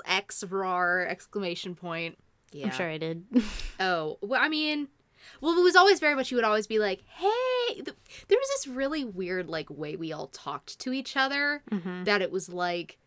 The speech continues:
Speaker 1: couching it in this weird, I don't even know how to describe it, but you would just be like, "Hey, why, why, why, why, why? Like, what are your classes this next semester?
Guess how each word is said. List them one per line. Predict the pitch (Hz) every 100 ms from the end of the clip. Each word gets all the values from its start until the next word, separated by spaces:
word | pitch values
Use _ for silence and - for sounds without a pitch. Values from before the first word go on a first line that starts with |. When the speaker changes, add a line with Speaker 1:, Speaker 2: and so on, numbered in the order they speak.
| _ _ _ _ _ _ _ _ _ -
Speaker 1:
couching | - 208 208 220 - 247 226
it | 220
in | 185 196
this | 190 214
weird, | 196
I | 220
don't | 294
even | 269 226
know | 196
how | 190 170
to |
describe | 156 156 - 180 160 151 151
it, | - - - _
but | 202 170
you | 208
would | 196 185
just | 185 -
be | 190
like, | 180 175 170 - _ _ _ _ _ _ _
"Hey, | - 320 349 381 381 349 339 320
why, | 220 185 190
why, | 180 180
why, | 175 175
why, | 180 185
why? | 175 175 170 175 - _ _
Like, | 214 202 202 202 - _
what | 190 214 269
are | 339
your | 320 320
classes | - - 240 285 349 - 220 165 151 160 - - - -
this | 185 214 - -
next | 208 202 -
semester? | - 196 180 - - 160